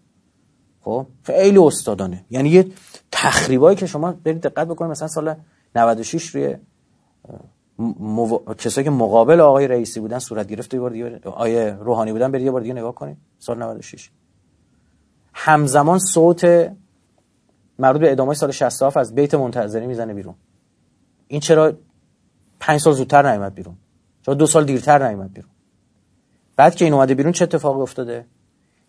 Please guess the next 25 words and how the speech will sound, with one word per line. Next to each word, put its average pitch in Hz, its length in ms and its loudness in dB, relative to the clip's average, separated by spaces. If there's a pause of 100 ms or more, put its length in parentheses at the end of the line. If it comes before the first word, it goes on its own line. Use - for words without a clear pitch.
(280)
حالا 170 240 6
جالبه، 160 400 6
اونجا 165 320 0
تنها 170 280 -4
کسی 185 200 -8
که 214 80 -4
ساکته، 147 540 0
صدا 139 240 2
ازش 139 180 0
در 147 220 4
نمیاد، 151 360 0
رئیسیه. 135 380 0
اونی 165 180 0
که 180 100 -4
بلبل 143 280 4
زبونی 143 320 4
داره 151 160 6
می‌کنه، 135 260 0
حرف 135 220 4
می‌زنه، 147 220 2
پور 160 200 2
محمدی، 143 440 4
وزیر 180 280 6
دادگستری 151 440 6
روحانیه. 123 440 4